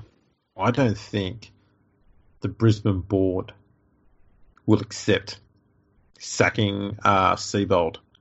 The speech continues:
at all, ever, after the amount of bullshit they, they went through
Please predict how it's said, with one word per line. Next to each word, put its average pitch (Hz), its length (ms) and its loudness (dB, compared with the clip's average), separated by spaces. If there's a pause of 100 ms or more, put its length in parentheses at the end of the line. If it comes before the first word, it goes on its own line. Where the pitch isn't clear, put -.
(340)
at 104 180 4
all, 101 320 0
ever, 104 360 -2 (760)
after 101 580 0 (520)
the 101 140 0
amount 104 360 0
of 98 280 -4
bullshit 104 580 -2 (1160)
they, 95 420 0 (200)
they 104 160 4
went 104 280 0
through 87 260 -2